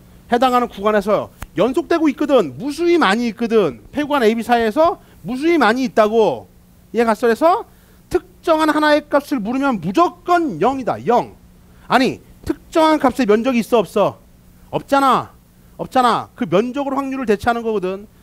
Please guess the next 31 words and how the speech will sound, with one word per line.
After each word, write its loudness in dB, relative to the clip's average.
면적은 -2
영이기 -2
때문에 -2
확률은 -8
영이에요. -2
이걸 0
이렇게 0
이해시킬게. -6
선생님도 -6
예전에 0
항상 -4
대입 2
준비할 0
때 -6
저걸 -2
누가 0
알려주잖아. 0
이, -8
이게 -6
골 -8
때 -4
해-, 0
이-, -10
이해가 0
안 2
됐어. -2
이해가 2
안 -4
됐어. -4
이런 -2
거지. -2